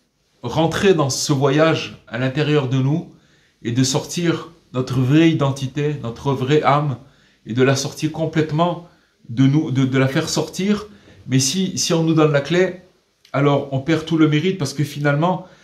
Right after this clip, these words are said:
ce qu'il attend Dieu de nous, c'est la conquête, la conquête de nous-mêmes. C'est-à-dire que d'arriver à cette, à cette, à cet endroit-là, qui, encore une fois,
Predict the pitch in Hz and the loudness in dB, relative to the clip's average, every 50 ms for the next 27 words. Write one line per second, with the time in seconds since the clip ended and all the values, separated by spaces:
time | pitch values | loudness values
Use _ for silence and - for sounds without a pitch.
0 | _ _ _ - - - - 156 151 151 151 - 165 160 143 139 180 180 170 165 | _ _ _ -18 -14 -8 0 2 2 2 2 2 -2 -2 0 0 2 2 2 2
1 | 160 160 196 208 202 - - 156 147 147 151 151 147 151 - 170 165 165 165 - | 2 2 0 0 -2 0 0 -2 -2 -2 -2 -4 -6 -2 0 0 0 0 -2 -4
2 | 139 147 143 156 147 147 - 160 143 131 131 139 139 139 135 135 131 117 107 101 | -2 -2 0 -2 -2 -2 -2 -2 0 0 0 0 0 0 0 -2 -2 -2 -4 -6
3 | - - 120 113 110 123 147 147 - - 131 127 127 123 120 123 120 127 160 170 | -8 -6 -6 -6 -2 -2 -4 -4 -2 -4 0 2 2 2 0 0 2 2 4 4
4 | 170 160 - - - - - _ _ _ _ _ - - 123 - 151 143 - - | 4 2 -2 -8 -16 -20 -20 _ _ _ _ _ -6 -6 -2 0 0 -2 0 -2
5 | 143 - - - 127 - - 135 - - - 127 131 - 139 127 - 135 127 117 | -4 -2 -2 -2 -2 -2 -2 -4 -4 -4 -4 -4 -2 -2 -2 -2 0 -2 -2 -2
6 | 107 117 120 117 123 139 156 151 - - - _ _ _ _ _ _ _ _ _ | -2 -2 0 2 2 2 2 0 -4 -10 -18 _ _ _ _ _ _ _ _ _
7 | - 147 156 156 151 - - - - 123 123 - 147 135 139 139 131 117 120 160 | -4 -2 -2 -2 -2 -4 -8 -10 -8 -8 -4 0 0 2 2 2 0 0 2 4
8 | 170 175 175 170 170 170 | 6 6 6 4 0 -6